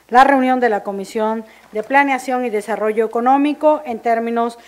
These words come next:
de lo establecido por el artículo cuarenta y seis del Reglamento de Comisiones del Poder Legislativo del Estado de Quintana Roo, siendo las doce horas con dieciocho minutos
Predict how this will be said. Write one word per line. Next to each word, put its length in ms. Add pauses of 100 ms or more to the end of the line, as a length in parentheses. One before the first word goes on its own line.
(240)
de 140
lo 80
establecido 640
por 120
el 80
artículo 500
cuarenta 500
y 60
seis 260
del 140
Reglamento 560
de 80
Comisiones 760 (320)
del 200
Poder 240
Legislativo 600
del 140
Estado 340
de 140
Quintana 460
Roo, 320 (260)
siendo 340
las 240
doce 320
horas 320
con 180
dieciocho 520
minutos 760